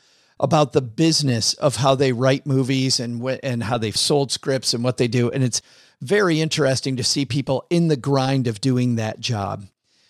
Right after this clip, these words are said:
And what's funny is I remember a T V writer saying, "I don't have time for burnout. I don't have time to be blocked." He said, "Because I gotta pay the bill for next week." So Jeff Goldsmith,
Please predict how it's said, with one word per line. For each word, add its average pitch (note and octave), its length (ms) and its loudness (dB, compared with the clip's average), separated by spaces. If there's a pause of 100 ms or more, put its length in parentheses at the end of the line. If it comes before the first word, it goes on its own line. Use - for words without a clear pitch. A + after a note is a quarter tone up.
(300)
And F3 100 4
what's E3 180 6
funny G#3 360 0
is D3+ 100 2
I E3 120 2
remember D#3+ 340 2
a C#3 80 0
T F3+ 300 -2
V F3 180 -2
writer C#3 360 0
saying, B2 520 -2 (800)
"I F#3+ 140 2
don't B3 220 0
have E3+ 300 0
time F#3 380 2
for D#3 180 0
burnout. A2+ 580 0 (440)
I E3 60 0
don't F#3 100 2
have E3+ 180 2
time E3 280 2
to D3 80 0
be B2+ 100 -4
blocked." B2+ 560 0 (580)
He - 180 -4
said, E3+ 200 0
"Because D3 260 0
I D#3+ 140 2
gotta E3+ 140 2
pay D#3 180 2
the C3 120 -4
bill B2 420 -2 (320)
for D#3+ 160 0
next C3+ 260 -2
week." A2 300 -2
So D#3+ 340 2 (380)
Jeff G3+ 200 0
Goldsmith, F3+ 560 0